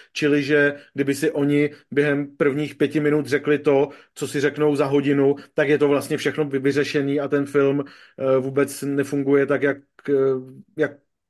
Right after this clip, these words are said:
probíhá, jo. Takže je to vlastně takový, že, že se to opírá o tyhle berličky, který jsou jako docela sympatický, nějak fungujou, nic proti nim nemám,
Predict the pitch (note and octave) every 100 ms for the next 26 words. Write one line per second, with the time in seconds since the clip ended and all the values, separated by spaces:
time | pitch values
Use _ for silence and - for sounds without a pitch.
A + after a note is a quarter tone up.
0 | - D3 D3+ C3 G#2+ G#2 G#2 - - B2+
1 | D3 D#3 D3+ E3+ D#3 D3+ D#3+ D#3 C#3+ D3
2 | C#3 D3+ D#3 E3 - - C3 C3 D#3+ D#3+
3 | D3 F3 E3+ B2 B2+ D3 D#3 - E3+ D#3+
4 | D#3 D3+ F3+ F3 F3 - - _ _ _
5 | - D#3+ F#3 B3+ A#3+ E3+ D3+ C#3+ E3+ F3
6 | - - F#3 F#3+ E3+ - C#3+ C#3+ F3 F3+
7 | F3+ F3 E3+ - - _ - E3 F#3 F3+
8 | E3 C#3+ C#3 C#3+ D3